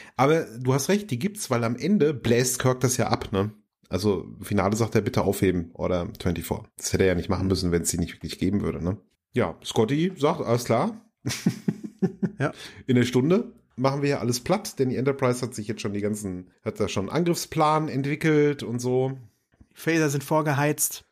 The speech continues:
Speaker 1: F-, vorgeheizt, die Kohl-, im Kohlenkeller unten wurde schön ordentlich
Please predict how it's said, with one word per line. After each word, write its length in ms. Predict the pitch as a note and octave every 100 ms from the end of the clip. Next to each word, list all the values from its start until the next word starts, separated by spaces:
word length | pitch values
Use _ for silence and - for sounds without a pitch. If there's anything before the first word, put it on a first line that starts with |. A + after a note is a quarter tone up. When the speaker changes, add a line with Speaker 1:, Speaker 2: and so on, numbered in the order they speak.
| _
Speaker 1:
F-, 540 | - - - - - -
vorgeheizt, 540 | A#2 C3 B2+ B2 B2 A#2
die 60 |
Kohl-, 340 | G#2+ C#3 C#3 C#3+
im 120 | A#2
Kohlenkeller 600 | C#3 C3+ C3 C#3+ C3 B2+
unten 260 | A2+ B2+ B2
wurde 160 | A#2
schön 260 | G#2 B2 A#2+
ordentlich 480 | - A2 A2 -